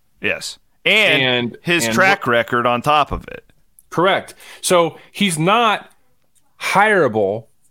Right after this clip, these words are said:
Speaker 2: at the Power Five level until this lawsuit is over and done. And there are some, yeah, well, let's leave it at that. So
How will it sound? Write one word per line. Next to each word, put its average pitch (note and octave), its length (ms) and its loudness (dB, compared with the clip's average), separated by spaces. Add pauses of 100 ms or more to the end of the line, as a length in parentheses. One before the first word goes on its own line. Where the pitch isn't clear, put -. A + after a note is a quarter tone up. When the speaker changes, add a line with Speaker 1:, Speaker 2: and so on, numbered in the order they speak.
(100)
Speaker 2:
at D3+ 280 0
the C#3+ 280 -2 (260)
Power F3 380 2
Five D#3 440 0
level A2 560 -2 (460)
until F3 480 0
this C#3+ 280 -4
lawsuit B2+ 800 -2 (420)
is C3+ 220 -2
over D#3+ 480 0
and D#3 300 -2
done. D#3 460 -2 (1000)
And B2+ 520 0
there C#3+ 300 0
are C#3+ 200 2
some, G#2+ 520 -6 (400)
yeah, G2+ 320 -2
well, G#2 100 -10
let's G#2+ 180 -6
leave A2+ 180 -4
it G2+ 60 -2
at F#2+ 120 -4
that. D#2 240 0 (460)
So G2+ 380 0